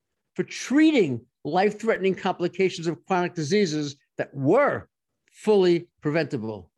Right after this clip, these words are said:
It's nearly impossible in a transactional model to identify and reward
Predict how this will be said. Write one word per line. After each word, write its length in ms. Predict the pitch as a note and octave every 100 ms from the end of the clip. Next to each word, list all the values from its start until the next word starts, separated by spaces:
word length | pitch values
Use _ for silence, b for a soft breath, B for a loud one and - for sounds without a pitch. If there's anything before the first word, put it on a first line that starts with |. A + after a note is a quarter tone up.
| _ _ _ _ _ _ -
It's 200 | F3+ A3
nearly 320 | C4 C#4 B3
impossible 760 | A#3+ A3+ - C4 B3+ - D#3 C#3
in 60 |
a 40 | C3+
transactional 720 | - F#3 D3+ F3+ F3 - F#3+
model 440 | F3+ F3+ F#3 G3 G3 B B
to 100 | -
identify 640 | D#3 D#3 G#3+ A#3 G3+ A#3+ A#3
and 120 | A3
reward 640 | G#3 G3 F#3 F#3+ F3+ F3+